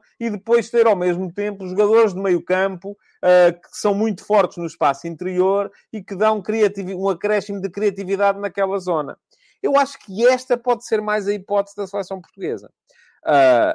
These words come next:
ainda não pensei nisso também. Aliás, não é a mim que me compete sequer pensar. Ah, creio que quem tem que pensar nisso é o, primeiro que tudo, <laughs> é o Roberto Martínez. Depois nós estaremos cá para julgar e avaliar.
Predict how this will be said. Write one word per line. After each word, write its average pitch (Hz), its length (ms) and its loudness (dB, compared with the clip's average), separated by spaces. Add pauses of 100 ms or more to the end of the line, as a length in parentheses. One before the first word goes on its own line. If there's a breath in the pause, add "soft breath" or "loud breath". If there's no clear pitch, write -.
(120)
ainda 175 280 2
não 143 140 0
pensei 120 320 -4
nisso 107 260 -8
também. 175 320 -4
Aliás, 85 320 -14
não 101 80 -14
é 98 120 -10
a - 20 -12
mim 98 180 -12
que - 80 -20
me 95 60 -16
compete 92 400 -8
sequer - 240 -14
pensar. 240 480 -4 (100)
Ah, 87 240 -6
creio 92 200 -10
que - 60 -20
quem 104 60 -14
tem 92 140 -14
que 82 80 -20
pensar 101 300 -6
nisso 104 260 -12
é 82 60 -8
o, 85 200 -12
primeiro 117 300 -8
que - 60 -20
tudo, 143 180 -4
<laughs> - 0 -
é - 80 -8
o 117 60 -6
Roberto 98 360 -6
Martínez. 180 460 -4
Depois 123 220 -10
nós 123 160 -6
estaremos 120 320 -10
cá 123 240 0 (280 soft breath)
para 170 200 2
julgar 117 360 -2
e 107 80 -2
avaliar. 214 480 2